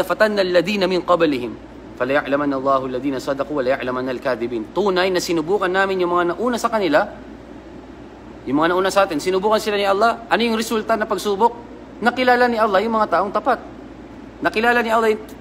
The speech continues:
totoong Muslim. Yung totoong nagsasabi na, "Asyhadu an la ilaha illallah wa asyhadu anna Muhammadar Rasulullah." Nakilala ni Allah yung mga tunay na nagsasala.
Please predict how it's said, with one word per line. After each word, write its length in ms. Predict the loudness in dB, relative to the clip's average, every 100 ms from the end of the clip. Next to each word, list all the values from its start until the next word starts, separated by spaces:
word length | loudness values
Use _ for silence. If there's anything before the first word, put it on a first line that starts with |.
| -8 -2
totoong 320 | 2 2 2
Muslim. 480 | 0 0 0 -2 -4 -14 -20 -10 -6
Yung 120 | -2
totoong 320 | 2 2 0
nagsasabi 400 | 0 2 2 2
na, 80 | -2
"Asyhadu 240 | -2 -2 0
an 100 | 2
la 120 | 0
ilaha 220 | 0 0 0
illallah 320 | 0 2 2
wa 40 | 0
asyhadu 200 | -2 -2
anna 160 | -2
Muhammadar 360 | -2 -4 -2 -2
Rasulullah." 400 | -2 -2 0 -2 -4 -18 -18 -6 -4
Nakilala 400 | 2 4 4 2
ni 80 |
Allah 160 | 2 2
yung 140 | 2 2
mga 100 | 2
tunay 240 | 0 0 2
na 140 | 2
nagsasala. 420 | 2 2 4 2